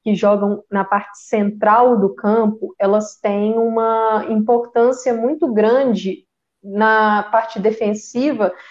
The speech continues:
e na parte dos embates físicos, da imposição física. A Ivana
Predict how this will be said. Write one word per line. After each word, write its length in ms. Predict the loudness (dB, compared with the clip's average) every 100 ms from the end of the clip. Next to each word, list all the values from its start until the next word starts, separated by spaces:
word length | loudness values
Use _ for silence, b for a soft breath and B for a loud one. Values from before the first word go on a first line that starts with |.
| B B 0
e 100 | 2
na 140 | 2
parte 640 | 2 2 2 -2 -6 -4 -2
dos 260 | 0 0
embates 800 | 0 2 2 2 0 -6 -16 -20 _ _
físicos, 640 | -2 0 0 -4 -6 -2
da 100 | 0
imposição 800 | 0 2 2 2 -2 -2 -4 -4
física. 640 | _ -6 -6 -6 -8 -10 -8 -2
A 80 | 0
Ivana 720 | 0 0 2 2 2 0